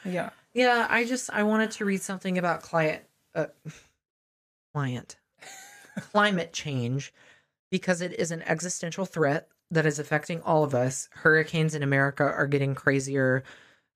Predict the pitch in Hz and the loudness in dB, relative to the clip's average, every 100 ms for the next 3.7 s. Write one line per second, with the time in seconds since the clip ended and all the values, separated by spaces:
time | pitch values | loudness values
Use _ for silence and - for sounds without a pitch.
0 | - 139 131 - - 233 147 143 151 151 | 0 2 2 -4 -12 -2 -2 0 -4 -2
1 | 143 143 139 147 143 143 135 - 147 139 | -2 2 0 2 0 0 -2 -8 -6 -4
2 | 139 - 147 139 139 143 - - - 196 | -4 -4 0 2 2 -2 -4 -8 -8 -8
3 | 214 175 - 165 - 254 | -8 -10 -8 -8 -2 -4